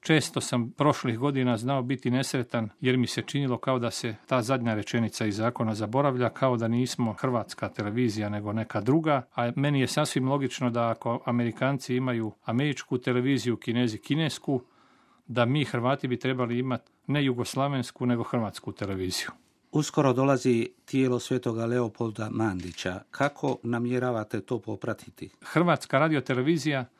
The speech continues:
Speaker 1: to će popratiti, ja bih rekao, doista na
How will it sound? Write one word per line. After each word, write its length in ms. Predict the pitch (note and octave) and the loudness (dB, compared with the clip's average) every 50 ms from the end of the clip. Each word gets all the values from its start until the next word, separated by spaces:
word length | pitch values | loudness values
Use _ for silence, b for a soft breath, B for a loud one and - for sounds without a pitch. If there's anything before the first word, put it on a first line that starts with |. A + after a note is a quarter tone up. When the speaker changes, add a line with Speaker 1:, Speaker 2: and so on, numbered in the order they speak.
| b b b b | b b b b
Speaker 1:
to 120 | - D#3 | -2 0
će 140 | D3 - C#3+ | 0 0 -2
popratiti, 680 | B2+ - D3 D3 - D3+ C#3 B2+ - C3+ B2 - - B2+ | -4 -2 -4 -2 0 -2 -2 -2 -2 -6 -6 -4 -2 0
ja 160 | B2+ C#3 C#3+ | 2 2 2
bih 220 | C3+ B2+ A#2+ - - | 2 0 -2 -2 -2
rekao, 520 | C#3 D3 C3+ - - C3+ B2+ A#2+ A2+ - - | -2 -2 -2 0 0 2 2 2 0 -4 -6
doista 640 | - A#2 C#3+ D3+ D3+ C3+ A#2 - - - C3+ B2 A#2+ B2+ - | -2 2 4 4 4 4 2 -2 -4 0 2 2 2 0 0
na 320 | - C3 B2 B2 A#2+ B2 | 0 0 2 2 2 2